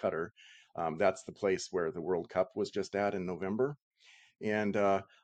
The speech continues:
I, I continue with them as a senior advisor consultant from my home in Richland, Washington. And, uh, this is where I'm building my, my new consulting and coaching practice, which is actually helping to develop these, these, um, tools that, that help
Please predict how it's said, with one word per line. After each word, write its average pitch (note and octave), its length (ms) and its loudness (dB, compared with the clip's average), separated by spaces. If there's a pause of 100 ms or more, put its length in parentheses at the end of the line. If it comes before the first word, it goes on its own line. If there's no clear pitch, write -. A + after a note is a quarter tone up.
I, G#2+ 180 6
I A2+ 100 4
continue A#2+ 540 4
with G#2 200 0
them A#2 200 4
as F#2+ 180 0
a F#2 120 0
senior A2 340 0
advisor F#2 540 0
consultant F#2+ 480 -4
from F2+ 120 -8
my D#2+ 120 -2
home F#2 340 -4 (100)
in F#2 120 -10
Richland, F2+ 340 -4
Washington. F2+ 640 -6 (640)
And, G2 300 2
uh, G2 80 2
this G#2+ 200 0
is F#2+ 120 -6
where F#2+ 160 2
I'm F2+ 160 0
building F#2 280 0
my, E2 240 -4 (140)
my E2 260 -4 (140)
new A2 200 0
consulting F#2+ 500 -2
and E2+ 100 -6
coaching G#2+ 320 -2
practice, E2+ 460 -2
which F#2 160 -4
is F2+ 100 -4
actually F2 320 0
helping F#2 380 -2
to F2 180 -4 (420)
develop G#2 480 6
these, F2+ 480 -6
these, F#2+ 320 -6 (100)
um, E2+ 360 -6 (340)
tools A2 540 4 (320)
that, F#2+ 400 2
that G#2+ 140 2
help A#2 240 4